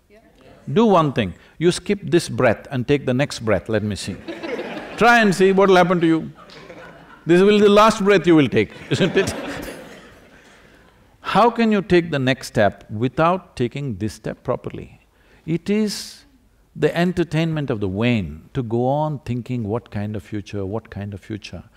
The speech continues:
Speaker 2: No, how well you conduct the present, future is a consequence. This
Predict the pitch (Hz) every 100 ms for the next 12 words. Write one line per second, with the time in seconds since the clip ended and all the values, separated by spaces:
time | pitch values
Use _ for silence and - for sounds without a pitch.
0 | - _ 107 147 147 87 - - - 156
1 | 165 110 131 165 139 120 - 123 147 147
2 | 123 - 135 151 190 202 - _ _ _
3 | _ _ - 208 214 202 190 190 190 240
4 | 254 208 - - - - _ _ _ 131
5 | 180